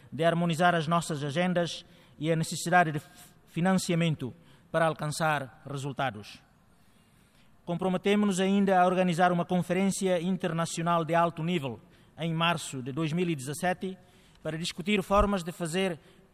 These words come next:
avançar a Agenda vinte e trinta nas situações mais difíceis.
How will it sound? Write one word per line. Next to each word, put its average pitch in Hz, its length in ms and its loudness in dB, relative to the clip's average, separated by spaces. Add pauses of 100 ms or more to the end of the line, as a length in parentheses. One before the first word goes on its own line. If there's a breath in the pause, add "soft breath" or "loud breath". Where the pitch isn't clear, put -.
(400)
avançar 180 540 4
a 175 60 6
Agenda 170 360 0
vinte 185 260 -2
e 147 40 -4
trinta 185 520 -2 (300 loud breath)
nas 156 140 -6
situações 175 560 -2
mais 160 300 0
difíceis. 131 600 -10